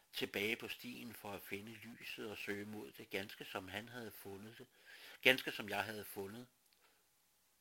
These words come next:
Ganske som jeg havde fundet.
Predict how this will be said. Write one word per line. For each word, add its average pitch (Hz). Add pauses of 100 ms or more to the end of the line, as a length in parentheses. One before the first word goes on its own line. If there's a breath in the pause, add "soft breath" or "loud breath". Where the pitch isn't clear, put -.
(1800 loud breath)
Ganske 139
som 113
jeg 110
havde 117
fundet. 104